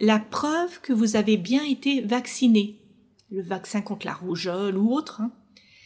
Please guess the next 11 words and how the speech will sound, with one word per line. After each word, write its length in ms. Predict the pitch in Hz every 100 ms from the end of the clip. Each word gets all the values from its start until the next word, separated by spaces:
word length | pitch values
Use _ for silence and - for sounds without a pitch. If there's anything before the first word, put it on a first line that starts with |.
| - - _ -
notamment 400 | 233 240 262 330
dans 100 | 277
les 120 | 233
pays 320 | 220 269 285
en 80 | 214
voie 180 | 208 247
de 140 | 247
développement 560 | 214 214 208 202 302 330
où 80 |
les 140 | 214 208
cartes 520 | - 294 - - -